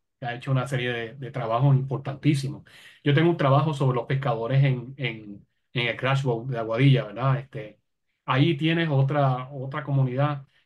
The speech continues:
que está desatendida, lo, la cuestión de los pescadores. Recoger esa historia es fundamental, ¿verdad? Y creo que Manolo está trabajando un, en un proyecto sobre eso, ¿verdad? Manolo Valdés Piscini.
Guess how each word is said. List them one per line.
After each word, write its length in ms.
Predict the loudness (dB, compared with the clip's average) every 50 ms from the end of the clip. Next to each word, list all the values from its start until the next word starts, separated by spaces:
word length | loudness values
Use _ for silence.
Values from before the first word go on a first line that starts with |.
| _ _
que 100 | -6 -4
está 160 | -4 -2 -2 -2
desatendida, 680 | -2 -2 -2 -2 -4 -4 -6 -6 -4 -4 -4 -6 -8
lo, 220 | -12 -14 -16 -16 -16
la 200 | -14 -14 -14 -14
cuestión 240 | -12 -12 -8 -8 -6
de 60 | -2 0
los 100 | -2 0
pescadores. 560 | 0 -2 -2 -2 -2 -2 -2 -4 -6 -6 -6
Recoger 300 | -4 -2 0 2 2 2
esa 120 | 2 0 -2
historia 260 | -2 0 0 0 0
es 60 | 0 -2
fundamental, 680 | -4 -2 0 0 -2 -2 -4 -4 -2 -2 -2 -4 -6 -16 _ _ _ _ _ -4
¿verdad? 160 | 0 0 0
Y 60 | 0
creo 180 | 2 2 0 2
que 100 | 2 0
Manolo 260 | 0 0 0 0 -2
está 140 | -2 -4 -4
trabajando 420 | -4 -2 -2 -2 0 -2 0 0
un, 240 | 0 -2 -4 -6 -16 _ _ _ _ _ _ _ _ _ _ -10
en 260 | -8 -6 -6 -6 -6 -4
un 440 | 0 2 4 2 2 0 -4 -10
proyecto 420 | -6 -6 -4 -2 -2 -4 -4 -6 -8
sobre 260 | -8 -8 -6 -4 -2 -2
eso, 180 | -2 -4 -6
¿verdad? 220 | -10 -8 -6 -6 -6
Manolo 400 | -6 -6 -8 -4 0 0 2 4
Valdés 240 | 4 2 2 2 0
Piscini. 420 | -2 -2 -4 -4 -6 -6 -6 -10